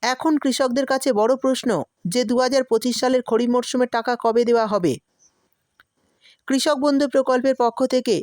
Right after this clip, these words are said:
প্রকল্পের উপভোক্তাদের জন্য এলো নতুন আপডেট। এই প্রকল্পের টাকা দেওয়া নিয়ে উপভোক্তাদের জন্য সুখবর দেওয়া হয়েছে। এই প্রকল্পের আরও একটি কিস্তির টাকা কৃষকদের জন্য বরাদ্দ হয়ে গেল। এরই সঙ্গে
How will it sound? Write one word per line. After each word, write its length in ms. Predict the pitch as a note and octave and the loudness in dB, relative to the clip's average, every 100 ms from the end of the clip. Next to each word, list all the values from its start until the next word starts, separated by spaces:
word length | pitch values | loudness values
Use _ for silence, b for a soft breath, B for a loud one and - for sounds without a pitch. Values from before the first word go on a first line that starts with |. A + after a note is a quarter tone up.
| - | -2
প্রকল্পের 480 | A#3+ B3 B3 B3 C4 - | 0 2 0 2 0 0
উপভোক্তাদের 600 | A3+ A#3+ B3 - B3+ A#3+ | -2 0 0 0 0 0
জন্য 240 | C4 B3 B3+ | 0 2 4
এলো 260 | B3 G3 - _ F3 | 4 2 -2 _ -2
নতুন 340 | G#3 A#3 C4+ B3 | 0 2 0 0
আপডেট। 420 | A3 G3+ G3 D3 - _ _ _ b b - | -2 0 0 -2 -4 _ _ _ b b 0
এই 160 | B3 C#4+ | 2 2
প্রকল্পের 480 | C4+ C#4+ C4+ C4 C#4 | 0 0 0 0 0
টাকা 220 | B3+ A#3 B3 | 0 -2 0
দেওয়া 200 | C4 C4 | 2 2
নিয়ে 160 | C4+ - | 2 -2
উপভোক্তাদের 600 | A#3 B3 B3 B3+ B3+ B3+ | 0 0 0 0 0 0
জন্য 240 | C4+ B3+ A3+ C3 - | 0 0 0 -2 -8
সুখবর 460 | - A#3+ B3+ B3 B3+ | -6 -2 0 2 2
দেওয়া 240 | A#3+ A#3+ | 2 2
হয়েছে। 380 | A#3 A3+ A3+ F#3 - _ _ _ B B B - | 2 2 2 -2 -4 _ _ _ B B B 0
এই 160 | C4 | 0
প্রকল্পের 500 | C#4+ D4+ C4+ C4 C#4 C4+ | 2 0 0 0 0 0
আরও 160 | A3+ A#3+ | 0 0
একটি 220 | C4+ - | 0 -2
কিস্তির 360 | B3+ B3 - C4 | -2 -2 -2 -2
টাকা 240 | B3+ A#3+ B3+ | -2 -2 -4
কৃষকদের 520 | A3+ A3 A3+ A3 B3+ | -4 -2 -2 0 0
জন্য 240 | C4 B3+ A#3 D3+ - E3+ | 0 0 0 -2 -6 -2
বরাদ্দ 340 | G#3 A3+ A3 B3+ | 0 0 0 0
হয়ে 240 | G3+ A3+ | 2 2
গেল। 200 | A3+ G#3 D3 - _ _ _ _ _ _ B B - | 2 2 0 -4 _ _ _ _ _ _ B B -2
এরই 240 | B3+ D4+ | 0 2
সঙ্গে 320 | C4+ C#4+ C#4 | 0 0 0